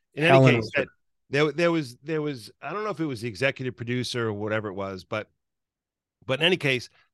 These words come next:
Speaker 1: when they came to New York, they wanted to cut a new open for The Tonight Show, but featuring New York, you know, uh, visuals, basically.
Speaker 2: Oh, wow. Yeah.
Speaker 1: Right. So again,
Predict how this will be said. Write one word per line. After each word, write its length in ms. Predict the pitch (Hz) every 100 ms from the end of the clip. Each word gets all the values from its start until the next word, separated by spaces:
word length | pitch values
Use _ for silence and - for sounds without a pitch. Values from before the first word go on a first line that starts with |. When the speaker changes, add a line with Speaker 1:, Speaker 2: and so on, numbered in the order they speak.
| _ 143
Speaker 1:
when 300 | 123 151 175
they 140 | 180
came 360 | - 151 151 -
to 140 | 127
New 140 | 120
York, 600 | 110 147 160 101 - - _ _ _ _
they 140 | 120 120
wanted 380 | 123 139 139
to 100 | -
cut 440 | 123 - 143 147 - -
a 80 | 110
new 440 | 110 135 151 147 -
open 640 | 147 165 175 110 92 92 104 _
for 420 | - - 139 139
The 100 | 123
Tonight 420 | - 120 123 135
Show, 400 | - 113 101 98 -
but 120 | 104
featuring 760 | - 131 123 - 120 110 110 107 -
New 200 | 113 123
York, 600 | 117 117 117 104 - - _ _ _ _ -
you 140 | 110
know, 260 | 95 95 90
uh, 340 | 95 92 87 87 _ _ _ _ _ -
visuals, 520 | 135 110 90 80 78
basically. 420 | 101 95 101 87 131
Speaker 2:
Oh, 120 | 131
wow. 220 | 131 113
Yeah. 500 | 107 104 92 82 67 127
Speaker 1:
Right. 260 | 120 127 _ _ _
So 380 | - 151 139 135
again, 540 | 143 131 156 135 110